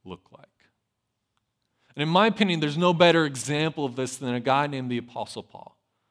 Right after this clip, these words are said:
When the Apostle Paul first shows up in history, he's not a fictional character, by the way. He's an actual historical individual that is supported by countless documents, not just in the Bible, but outside the Bible, that he really lived.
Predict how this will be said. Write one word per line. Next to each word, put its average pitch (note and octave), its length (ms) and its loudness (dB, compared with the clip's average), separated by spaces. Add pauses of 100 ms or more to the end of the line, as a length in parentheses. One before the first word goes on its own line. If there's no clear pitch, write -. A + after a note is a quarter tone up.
(400)
When F3 140 2
the F#3 60 6
Apostle A#3 400 8
Paul G#3+ 300 10
first G#3+ 300 4
shows G3+ 300 4
up G3+ 180 4
in F#3 80 2
history, F#3+ 500 2 (200)
he's G#3 160 4
not G#3+ 200 8
a A#3 40 6
fictional A3+ 460 2
character, G#3 380 2
by F#3 120 10
the F3+ 60 4
way. F#3 120 6 (180)
He's G3+ 140 2
an G3+ 120 4
actual G#3+ 420 2
historical A3+ 680 6
individual G3 480 4
that F3+ 160 6
is E3+ 100 2
supported G#3 560 4
by F#3 260 12 (380)
countless A3+ 540 2
documents, F3+ 680 4
not G3+ 180 2
just G3+ 180 0
in G#3+ 200 -2
the A3 60 4
Bible, F#3 340 8
but F3 160 8
outside F#3 440 6
the D#3+ 60 -8
Bible, F3 320 8
that E3 120 4
he F#3+ 180 -2
really A#3 260 4
lived. F3+ 380 4